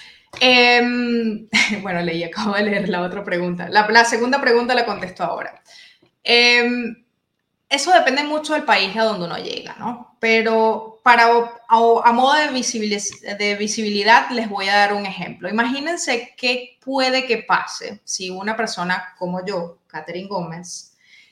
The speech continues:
llega a una ciudad súper pequeñita en Alemania, ¿ok? Una ciudad bastante homogénea que de alguna manera, mm, no sé, no está tan globalizada o no está tan acostumbrada a tener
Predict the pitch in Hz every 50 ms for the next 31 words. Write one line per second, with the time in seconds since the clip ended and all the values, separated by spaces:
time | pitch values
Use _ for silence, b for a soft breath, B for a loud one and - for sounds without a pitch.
0 | b b 196 214 233 240 254 254 277 311 339 311 - - 240 220 202 202 208 214
1 | 226 240 254 262 269 269 269 269 - - 220 202 208 220 240 - - - - -
2 | - - 240 226 - 214 208 208 - 185 175 190 190 196 208 220 214 226 240 233
3 | 226 226 226 233 214 165 156 160 165 165 233 254 254 _ - 170 175 - 202 202
4 | 190 185 202 208 - 220 196 185 190 208 208 - 226 214 214 226 233 233 233 226
5 | 226 247 233 226 240 285 302 - - 294 311 349 339 247 254 240 220 214 214 233
6 | 247 254 233 220 208 214 233 247 247 240 233 226 220 208 202 196 196 196 190 190
7 | 185 185 185 185 - 190 196 196 - - 160 220 226 170 170 165 - 196 190 -
8 | 190 196 202 202 185 180 170 165 170 - - 180 220 233 214 196 180 170 175 180
9 | 180 175 - - 208 208 220 220 175 175 226 226 226 226 - 208 196 180 180 180
10 | 175 175 175 185 - - - 185 175 175 175 180 180 180 180 185 185 220 220 202
11 | - -